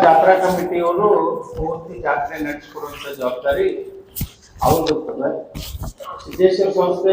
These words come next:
ನಮ್ಮ ಆಡಳಿತ ಮಂಡಳಿಯವರು ಅವ್ರಿಗೆ ಎಲ್ಲ ರೀತಿ ಸಹಕಾರ ಕೊಟ್ಟು ಏನೇನು ಸಂಪನ್ಮೂಲಗಳು ಬೇಕು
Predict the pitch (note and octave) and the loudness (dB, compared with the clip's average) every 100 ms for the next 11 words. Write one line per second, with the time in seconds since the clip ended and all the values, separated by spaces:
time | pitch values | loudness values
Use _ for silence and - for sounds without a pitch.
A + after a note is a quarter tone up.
0 | E3 E3+ F#3 F3 E3 E3+ - - E3+ E3 | 4 2 6 8 8 6 0 -4 -4 -2
1 | G#3 G#3+ - D#3 D#3 E3+ E3+ - D3+ - | 0 0 0 0 0 2 0 -2 -10 -6
2 | D#3 D3+ D3+ - - F#3+ - - - - | -4 -4 -6 -8 -14 -14 -14 -16 -20 -20
3 | - - - - - _ - E3+ G3 G#3 | -20 -20 -20 -20 -20 _ -2 4 6 8
4 | G#3 G3+ - - - D3 C#3 D3 D3+ F3 | 8 6 4 0 -6 -2 -2 0 0 0
5 | F3+ E3+ E3 D#3 D3 C#3 C#3 - | -2 0 2 4 2 2 -2 -2